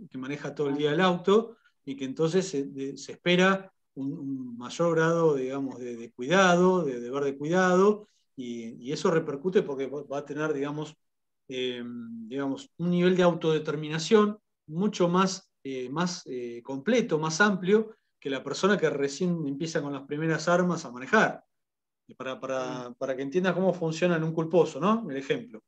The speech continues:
Speaker 2: Sí,
Speaker 1: Y el
Speaker 2: sí,
Speaker 1: juez va entonces va a
Speaker 2: perfecto.
Speaker 1: verificar. Pero si esta persona, eh,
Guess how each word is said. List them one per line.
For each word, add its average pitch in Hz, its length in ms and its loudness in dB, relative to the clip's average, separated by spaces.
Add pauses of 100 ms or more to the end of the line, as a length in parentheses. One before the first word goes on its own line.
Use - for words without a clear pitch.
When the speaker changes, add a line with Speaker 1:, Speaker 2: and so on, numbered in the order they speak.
Speaker 2:
Sí, 185 100 2
Speaker 1:
Y 180 140 -2
el 175 40 4
Speaker 2:
sí, 165 40 2
Speaker 1:
juez 233 160 10
va 208 100 8
entonces 208 300 2
va 165 60 8
a - 60 8
Speaker 2:
perfecto. 165 260 0
Speaker 1:
verificar. 214 360 0 (140)
Pero 147 120 -10
si 175 100 -4
esta 175 220 2
persona, 165 560 0 (560)
eh, 139 500 0